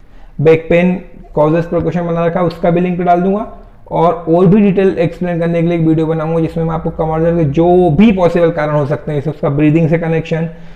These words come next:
hip mobility से connection, आपकी calf muscle से connection, आपकी core की weakness, वो सारे उस वीडियो में explain करूंगा ताकि आप big pain से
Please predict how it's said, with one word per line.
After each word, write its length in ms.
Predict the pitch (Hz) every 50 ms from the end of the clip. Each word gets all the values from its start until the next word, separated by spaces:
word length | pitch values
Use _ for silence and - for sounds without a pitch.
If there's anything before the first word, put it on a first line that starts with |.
| - -
hip 140 | - 151 165
mobility 440 | 165 170 170 165 160 170 165 160 160
से 120 | 156 190
connection, 400 | 165 165 160 160 151 - 160 156
आपकी 380 | - - - 143 143 - - 156 139 -
calf 220 | 156 156 165 170
muscle 320 | 180 180 - - 190 180 160
से 100 | 165 170
connection, 440 | 165 170 165 165 156 - - 160 165
आपकी 320 | - - 151 - - 170 151 - -
core 280 | - 190 208 220 202 175
की 120 | 196 185 160
weakness, 440 | 165 151 135 147 147 147 - - - - - - - - - - - -
वो 80 | 165 165
सारे 280 | 160 - 165 160 165 170
उस 180 | 170 - -
वीडियो 220 | 156 151 147 156 156
में 100 | 160 156
explain 300 | 151 - - 160 156 151
करूंगा 260 | 151 151 160 156 160 151
ताकि 240 | 156 147 - -
आप 320 | 165 151 151 - - - - - - - - - - - - -
big 240 | 135 151 151 143 -
pain 180 | - 143 143 139
से 140 | - 185 185